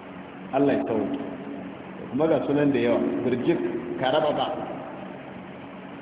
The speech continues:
Ma-, malami nawa ka sani yana da kuɗi amma baya zakka? Eh? Ina da kuɗi amma ba zai fitar da kuɗin sai biya ya tafi Makka ba, sai dai a biya masa.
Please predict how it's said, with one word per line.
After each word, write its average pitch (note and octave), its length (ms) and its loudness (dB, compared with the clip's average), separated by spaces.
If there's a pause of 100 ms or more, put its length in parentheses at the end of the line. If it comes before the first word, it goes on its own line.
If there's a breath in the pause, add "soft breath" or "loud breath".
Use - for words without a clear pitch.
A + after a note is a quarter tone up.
(1000)
Ma-, C#3+ 240 4
malami D3+ 480 6
nawa D3 160 6
ka C#3+ 160 4
sani D3 240 4
yana C#3 160 4
da - 80 2
kuɗi - 240 2
amma B2+ 160 2
baya C3 240 6
zakka? - 300 0 (3250)
Eh? B2 240 2 (1800)
Ina F3 160 10
da D3 140 8
kuɗi E3+ 340 6
amma D#3+ 240 6
ba D#3 80 8
zai D3+ 160 6
fitar E3+ 320 4
da E3+ 80 6
kuɗin E3 320 4
sai D3+ 240 2
biya D#3 220 8
ya D3+ 180 4
tafi C#3 160 2
Makka D#3 280 4
ba, C3+ 340 2
sai D#3 100 4
dai D#3+ 160 6
a C3+ 80 4
biya C3 240 4
masa. C3+ 240 0